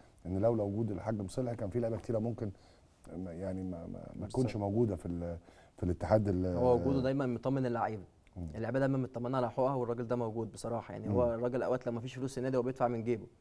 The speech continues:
Speaker 1: مم.
Speaker 2: فاحنا ما شفناش منه السنة دي غير دايما بيدعمنا، ودايما بي-،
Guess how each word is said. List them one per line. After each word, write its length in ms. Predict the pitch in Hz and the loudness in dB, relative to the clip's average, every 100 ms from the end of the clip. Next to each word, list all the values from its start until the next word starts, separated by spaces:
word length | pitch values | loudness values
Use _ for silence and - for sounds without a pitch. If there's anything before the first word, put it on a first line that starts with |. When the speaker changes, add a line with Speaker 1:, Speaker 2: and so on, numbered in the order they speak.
| - | -4
Speaker 1:
مم. 180 | 98 82 - - - | -2 -2 -6 -20 -20
Speaker 2:
فاحنا 320 | - 110 131 | -10 -6 -2
ما 60 | 123 | -4
شفناش 340 | - - 131 | -4 -6 -4
منه 120 | 135 135 | -2 -2
السنة 260 | - 123 | -2 -2
دي 140 | 135 135 | 0 0
غير 140 | 117 107 107 104 113 110 | 0 -4 -12 -8 -6 -4
دايما 280 | 113 123 127 120 117 117 113 | 0 2 2 0 -2 -4 -4
بيدعمنا، 480 | 104 107 113 131 127 | -4 0 2 4 4
ودايما 1200 | 117 127 123 117 113 - 123 131 120 113 127 123 | 4 2 0 -2 -4 0 2 2 0 0 0 0
بي-، 560 | 117 113 113 110 107 | 0 -2 -2 -4 -6